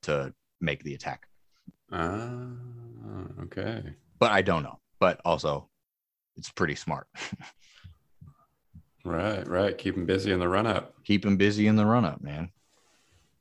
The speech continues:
Speaker 1: While you, while you're running down the clock.
Speaker 2: Mm-hmm,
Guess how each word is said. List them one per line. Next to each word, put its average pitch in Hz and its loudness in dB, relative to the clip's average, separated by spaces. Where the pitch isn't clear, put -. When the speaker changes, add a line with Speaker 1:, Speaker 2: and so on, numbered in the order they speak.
Speaker 1:
While 82 4
you, 85 4
while 80 4
you're 82 2
running 80 2
down 87 4
the 90 2
clock. - 2
Speaker 2:
Mm-hmm, 85 -2